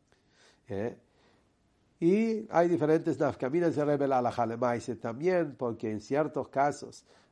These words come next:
donde ahí la halajá dice que, que una preparación se, ya tiene un, un,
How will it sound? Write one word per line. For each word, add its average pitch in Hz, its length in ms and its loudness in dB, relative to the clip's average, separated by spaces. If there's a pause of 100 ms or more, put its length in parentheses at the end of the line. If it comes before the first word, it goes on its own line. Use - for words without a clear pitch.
donde 107 320 -2
ahí 113 240 0
la 131 140 2
halajá 123 400 2
dice 120 540 -6 (360)
que, 117 680 2 (2000)
que 110 360 -2
una 123 240 2
preparación 117 720 0
se, - 400 -10
ya 117 300 -2
tiene 120 360 -2
un, 117 300 -8
un, 104 320 -8